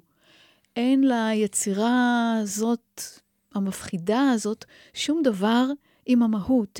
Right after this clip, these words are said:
עם האלוהות ועם המהות שלנו. כי אנחנו יצורים אלוהיים, יצירי האלוהים, אנחנו ברואים שלו. גם אנחנו יכולים לברוא כמוהו. אבל הפחד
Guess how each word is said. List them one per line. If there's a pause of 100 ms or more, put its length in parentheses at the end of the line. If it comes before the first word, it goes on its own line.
עם
האלוהות (420)
ועם
המהות
שלנו. (1120)
כי
אנחנו
יצורים
אלוהיים, (580)
יצירי
האלוהים,
אנחנו
ברואים
שלו. (460)
גם
אנחנו
יכולים
לברוא (640)
כמוהו. (560)
אבל
הפחד